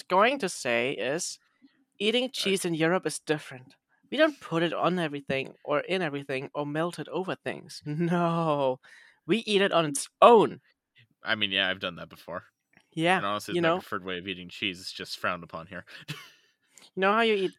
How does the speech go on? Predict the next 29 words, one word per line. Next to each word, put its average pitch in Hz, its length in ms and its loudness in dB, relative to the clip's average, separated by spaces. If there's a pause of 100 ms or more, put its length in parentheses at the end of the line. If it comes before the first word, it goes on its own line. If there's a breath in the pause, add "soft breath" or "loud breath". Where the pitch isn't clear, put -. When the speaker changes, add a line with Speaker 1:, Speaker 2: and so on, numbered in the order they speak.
Speaker 1:
cheese 165 420 0
in 151 140 -8
France? 143 480 2 (760)
Speaker 2:
How? 87 220 -6 (500)
Speaker 1:
It's 170 200 -4
its 165 140 -10
own 165 300 0
separate, - 600 -2 (200)
like, 160 240 -2 (100)
part 151 360 4
of 165 280 -6
dinner. 139 440 -2 (540 soft breath)
After 175 260 2
you 202 180 -2
have 160 180 -4
eaten 147 260 -8
at 123 220 -10
dinner, 135 360 -4 (100)
you 143 100 -6
just 170 260 -6 (300)
take 147 220 0
a 165 40 -6
slice 175 220 0
of 202 80 -6
cheese 139 420 -6 (180)
and 127 320 -2
you 170 100 -6
eat 214 100 -6
it. 123 120 -8